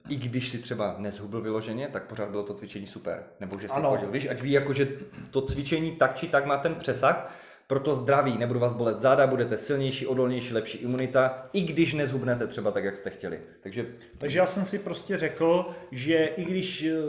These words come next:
Speaker 2: nebudu nějaký, eh, světově známý cvičitel ani
Speaker 1: <laughs>
Speaker 2: cvičenec,
Speaker 1: Jo, jo, jo.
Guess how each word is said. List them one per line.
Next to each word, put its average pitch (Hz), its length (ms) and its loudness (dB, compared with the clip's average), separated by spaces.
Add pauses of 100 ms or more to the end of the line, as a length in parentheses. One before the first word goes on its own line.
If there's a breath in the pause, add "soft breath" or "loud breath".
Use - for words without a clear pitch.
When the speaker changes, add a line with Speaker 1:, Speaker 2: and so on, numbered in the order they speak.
Speaker 2:
nebudu 151 640 0
nějaký, 143 800 -2
eh, - 20 -2 (680)
světově 147 960 -4
známý 143 520 0
cvičitel 151 760 6
ani 135 120 0
Speaker 1:
<laughs> - 120 -4
Speaker 2:
cvičenec, 147 840 4
Speaker 1:
Jo, 120 60 -2
jo, - 60 -2
jo. - 40 -8